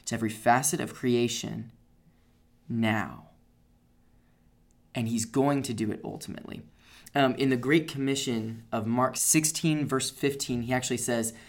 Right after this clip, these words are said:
"Go and preach the gospel to all creation." He doesn't say, "Go and preach the gospel to all people," just to people, just to their spirits, just to their hearts, just for conversions. He actually says,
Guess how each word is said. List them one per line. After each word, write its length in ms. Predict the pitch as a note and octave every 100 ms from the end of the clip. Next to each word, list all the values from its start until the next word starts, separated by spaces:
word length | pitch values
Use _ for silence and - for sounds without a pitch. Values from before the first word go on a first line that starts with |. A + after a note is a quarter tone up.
| - - - - _ _ -
"Go 280 | A#2 D3 E3+
and 120 | D#3
preach 320 | D3+ D#3+ D#3
the 80 | -
gospel 840 | B2+ C3 C#3 C#3+ - A2+ G#2+ A2 -
to 180 | - B2+
all 160 | A#2+ A#2
creation." 920 | - A#2 G#2+ A2+ B2 - - - - - _
He 140 | - -
doesn't 220 | B2+ C#3+
say, 180 | F3+ D#3+
"Go 160 | D#3
and 220 | D#3 D#3 D3+
preach 220 | D3+ D3+
the 40 |
gospel 240 | C#3 C3+ C3
to 60 |
all 120 | A#2+ A2+
people," 460 | - F#3 D#3 A#2
just 260 | A#2+ D#3 D#3
to 80 | C3
people, 500 | E3 D#3 A#2 A2+ - -
just 200 | C3+ C#3
to 40 | D3
their 140 | D#3
spirits, 400 | D#3 F3 B2+ -
just 140 | C3 -
to 60 |
their 140 | C#3+ C#3+
hearts, 280 | D#3+ A#2
just 160 | - B2+
for 100 | C#3
conversions. 640 | E3 D3+ E3+ D3+ A#2+ A2+ - - - - A2 -
He 160 | - C3
actually 400 | D3 D3 C#3 A#2+
says, 580 | - A#2+ A2+ A2 A2